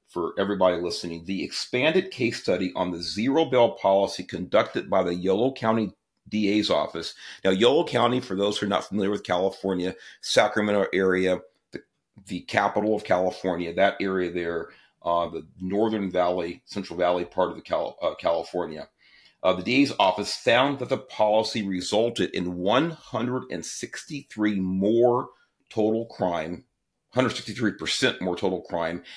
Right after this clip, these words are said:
and two hundred percent more violent crime. The D A's office previously released an, an analysis in August of twenty twenty-two on the criminal reoffense rates of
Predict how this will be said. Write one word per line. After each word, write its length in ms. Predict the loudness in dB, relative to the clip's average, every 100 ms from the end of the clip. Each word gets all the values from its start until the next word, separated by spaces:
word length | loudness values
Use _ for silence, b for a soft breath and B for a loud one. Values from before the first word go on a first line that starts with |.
| B B 2
and 240 | 2 2
two 380 | -4 0 4 4
hundred 360 | 2 2 2 -2
percent 380 | -6 -2 -2 -2
more 380 | -2 2 2 2 -8 _
violent 640 | -20 0 4 6 4 0 -8
crime. 460 | -6 -4 -6 -12 _ b b b b _
The 100 | -6
D 280 | 2 6 6
A's 100 | 4 2
office 380 | 2 2 -4
previously 680 | -6 -2 0 0 -2 -2 -2
released 480 | 0 0 -2 -2 -6
an, 140 | -8 -2
an 220 | -2 -2
analysis 800 | -4 -2 2 4 4 2 -2 -4
in 120 | -4
August 400 | 0 0 0 -4
of 80 | -12
twenty 340 | -6 -4 -2 -4
twenty-two 840 | -4 -6 -6 -12 -8 -2 2 2
on 120 | 0 -2
the 80 |
criminal 560 | -6 -4 -2 -2 -4 -6
reoffense 720 | -8 -2 -2 -2 -2 -2 -2 -4
rates 300 | -6 -6
of 100 | -8